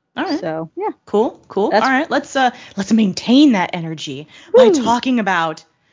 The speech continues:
Speaker 1: Nicolas Cage. So,
Speaker 2: Mm-hmm.
Speaker 1: moving <laughs> into our little three, um, the story here is that we had a mini segment on our pod, I don't know, it was a couple of months ago, where we talked about, um, how more of Hollywood should be like Nicolas Cage, right?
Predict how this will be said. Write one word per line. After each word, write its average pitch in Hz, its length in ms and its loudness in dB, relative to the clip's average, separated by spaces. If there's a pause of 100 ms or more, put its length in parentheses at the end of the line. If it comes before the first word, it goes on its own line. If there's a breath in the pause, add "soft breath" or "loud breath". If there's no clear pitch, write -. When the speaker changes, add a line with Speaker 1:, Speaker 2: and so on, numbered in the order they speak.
(240)
Speaker 1:
Nicolas 185 680 -8
Cage. 151 640 -10 (120)
So, 330 400 2
Speaker 2:
Mm-hmm. 202 260 0
Speaker 1:
moving 311 380 2
<laughs> 339 100 4
into 339 280 2
our 247 240 0
little 233 280 -4
three, 214 400 -8 (320 loud breath)
um, 196 640 -2
the 202 100 -8
story 320 380 -4
here 247 420 -4
is 196 360 -6
that 196 260 -4
we 302 140 -6
had 330 420 -4
a 185 580 -6 (280 loud breath)
mini 226 380 2
segment 196 400 -2
on 180 120 -4
our 175 120 -2
pod, 170 640 -2
I 440 80 -12
don't 523 160 -10
know, 233 60 -6
it 226 40 -6
was 311 120 -10
a 427 60 -12
couple 170 260 -8
of 143 80 -4
months 147 220 -10
ago, 151 200 -4
where 160 180 -2
we 160 100 -6
talked 175 300 -6
about, 170 340 -6 (480 soft breath)
um, 147 580 -8
how 160 280 -6
more 160 280 -4
of 156 80 -6
Hollywood 160 460 -4
should 151 160 -12
be 160 100 -4
like 139 180 -6
Nicolas 139 340 -10
Cage, - 280 -14
right? 151 260 -8